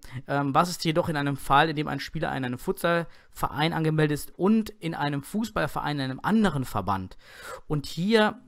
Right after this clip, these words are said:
haben wir auch letztes Jahr immer wieder diskutiert, dass es eigentlich schön wäre, hier eine Kla-, hier Klarheit zu schaffen, dass immer das Futsalspielrecht vorgeht, also gar keine Wahlmöglichkeit entsch-, besteht, Futsal- oder Fußballspielrecht.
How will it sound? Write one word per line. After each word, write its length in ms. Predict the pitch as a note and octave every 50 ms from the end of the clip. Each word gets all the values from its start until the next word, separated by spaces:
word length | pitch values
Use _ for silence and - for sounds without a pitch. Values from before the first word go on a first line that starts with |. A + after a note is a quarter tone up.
| - -
haben 220 | D3 D#3 F3+ F#3
wir 100 | F3 F3
auch 60 | D3+ D3
letztes 320 | E3+ F#3 - - D#3+ -
Jahr 100 | F#3 -
immer 180 | D#3+ F3 F3 E3+
wieder 140 | E3 E3
diskutiert, 640 | D#3 D#3+ D3+ - - D#3 C#3 - - - D#3 D3 -
dass 120 | C#3 C3+ C#3+
es 180 | C3+ - -
eigentlich 280 | - C#3+ D#3+ E3+ D#3+ -
schön 280 | - - D3+ D#3+ D#3+
wäre, 100 | D3+ D3
hier 160 | C#3 C#3 D3+ C3
eine 140 | C3+ C3+
Kla-, 240 | C3+ - - C3+ - -
hier 200 | C#3 - - C3+
Klarheit 420 | - - C#3 C#3 E3+ F3 F3+ E3
zu 100 | - D#3
schaffen, 380 | C#3+ - - C#3+ - - - C3+
dass 160 | C3+ C3 -
immer 240 | - D3+ E3+ F3 D#3
das 140 | C#3+ C3+ -
Futsalspielrecht 920 | - F3+ F#3+ - - D3 C#3 - - - D#3 D3 - C3+ - - - - - - - _ _ - - - _
vorgeht, 540 | - - - D#3 D#3 E3+ E3+ E3+ F#3 G3+ -
also 200 | - C#3 - D3
gar 180 | C3+ C#3+ D3+ F3+
keine 280 | - F3 D3 C3+ A#2+
Wahlmöglichkeit 720 | A#2 A#2 D3+ F#3 F3 D3 C#3 - C#3 A#2 - C3+ C3 C3+ -
entsch-, 300 | C3+ C3 - - - - _ _ _ _ _
besteht, 460 | - B2+ B2 B2 - - C3+ A#2+ -
Futsal- 340 | - - E3+ D#3+ - - C#3+
oder 180 | C3+ C3+ C3 A#2+
Fußballspielrecht. 840 | - - F#3 - - F3 E3 D#3 - - E3+ D#3+ D3+ D#3+ D#3 -